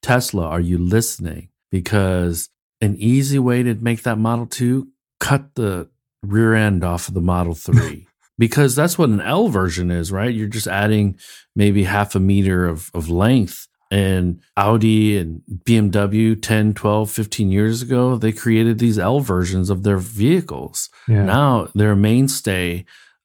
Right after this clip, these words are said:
Speaker 1: of the product portfolio, at least in the China market. So I'm oversimplifying this, but Tesla, how do we get to a Model two at twenty-five thousand dollars? We take out the rear end of the Model three. Or,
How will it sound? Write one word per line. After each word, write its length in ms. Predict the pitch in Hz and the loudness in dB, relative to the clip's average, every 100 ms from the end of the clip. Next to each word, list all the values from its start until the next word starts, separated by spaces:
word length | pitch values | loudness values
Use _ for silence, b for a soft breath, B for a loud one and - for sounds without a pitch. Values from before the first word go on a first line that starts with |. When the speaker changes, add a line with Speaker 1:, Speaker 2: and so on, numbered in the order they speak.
| - | -2
Speaker 1:
of 200 | 98 87 | 0 0
the 60 | |
product 340 | 85 107 104 - | -2 0 0 -2
portfolio, 560 | 98 - 110 143 107 | -4 0 0 2 0
at 80 | 78 | 0
least 340 | 92 107 - | 2 0 0
in 80 | 98 | -2
the 80 | 85 | -2
China 340 | 76 104 135 | 0 2 2
market. 500 | 90 78 80 87 78 | 2 0 -4 -6 -6
So 420 | - 104 95 87 87 b b | -2 -2 0 -4 -8 b b
I'm 180 | 110 123 | 2 4
oversimplifying 1040 | 110 117 101 - 107 113 104 113 113 117 117 | 4 2 2 0 0 0 -2 0 2 2 2
this, 240 | 127 131 | 0 -2
but 380 | - 104 87 - _ _ _ _ _ - | -4 -4 -4 -8 _ _ _ _ _ -4
Tesla, 680 | 123 139 139 110 82 82 _ _ _ _ _ | 0 0 0 -2 -2 -6 _ _ _ _ _
how 180 | - 113 | 0 2
do 80 | 123 | 4
we 120 | 127 | 2
get 180 | 143 151 | 0 0
to 100 | 127 | 2
a 40 | |
Model 300 | 110 120 120 | 2 2 -2
two 200 | - 131 | -2 -2
at 120 | 113 | 0
twenty-five 420 | - 113 110 110 | 0 0 0 -4
thousand 300 | 110 104 104 | -2 -2 -2
dollars? 560 | 95 92 117 151 156 - | -2 -2 0 0 -4 -4
We 100 | 101 | -4
take 240 | 98 113 | -2 0
out 140 | 113 113 | 0 -2
the 100 | 98 | 0
rear 240 | 104 98 | 2 2
end 160 | 101 101 | 2 2
of 120 | 90 | 0
the 40 | |
Model 260 | 90 90 87 | -2 -2 -4
three. 420 | - 90 85 82 _ | -6 -4 -4 -6 _
Or, 440 | - 113 110 90 | 0 2 2 -2